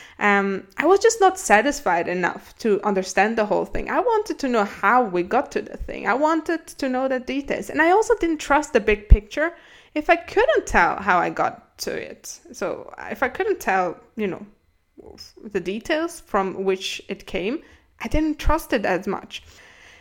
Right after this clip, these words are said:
And where I saw it the most was that I suddenly needed all of these answers, but I hadn't learned how to ask the right questions.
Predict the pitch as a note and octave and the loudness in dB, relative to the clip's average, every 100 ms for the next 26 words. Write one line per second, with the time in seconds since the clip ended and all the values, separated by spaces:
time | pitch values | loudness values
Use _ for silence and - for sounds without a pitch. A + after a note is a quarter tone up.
0 | _ C#4 C4+ D4 D4 D4 C4+ C#4 C4+ - | _ 0 0 4 4 6 4 2 0 2
1 | D#4 F#4 F4 A#3 C#4+ A#3 D4 - - A3 | 4 4 2 2 4 2 2 -4 -4 2
2 | A#3 A#3+ A#3+ A#3+ A#3+ A#3 C#4+ D#4 F4 D#4+ | 4 2 0 2 2 0 -2 0 2 2
3 | C#4+ D4 D4 C4 C4+ C4 C4 A#3+ A3 - | 0 2 2 6 6 6 0 -4 -4 -4
4 | E3+ E3 F#3+ - - F#4 G#4 - - A#3+ | -2 -2 -4 -4 -2 -2 -6 -4 0 2
5 | A#3+ - A3 G#3+ G#3+ D4 C4+ C#4 D4 - | 0 -2 -2 0 -2 0 0 0 0 -2
6 | A3+ A#3+ A#3+ C4+ C#4 C#4 G#3+ A3 - A#3+ | -2 -2 -4 -4 -2 -4 -4 -6 -6 -2
7 | B3+ C4 C#4+ - - E4+ - - - - | 0 -2 -4 0 2 2 -4 -10 -12 -18
8 | - | -20